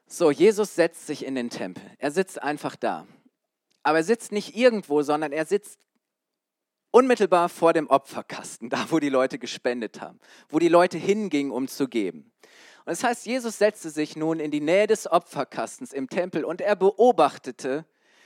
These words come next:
wie die Leute ihr Geld einwarfen. Ich meine, <laughs> Jesus, hattest du nichts Besseres zu tun? Jesus setzt sich dahin, wir wissen nicht, wie lange er da sitzt.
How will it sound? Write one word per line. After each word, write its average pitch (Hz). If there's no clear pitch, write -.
wie 165
die 233
Leute 180
ihr 143
Geld 110
einwarfen. 95
Ich -
meine, 147
<laughs> -
Jesus, -
hattest -
du 143
nichts -
Besseres -
zu -
tun? 147
Jesus 247
setzt 226
sich 202
dahin, 208
wir 190
wissen 226
nicht, 233
wie 226
lange 233
er 214
da 180
sitzt. 175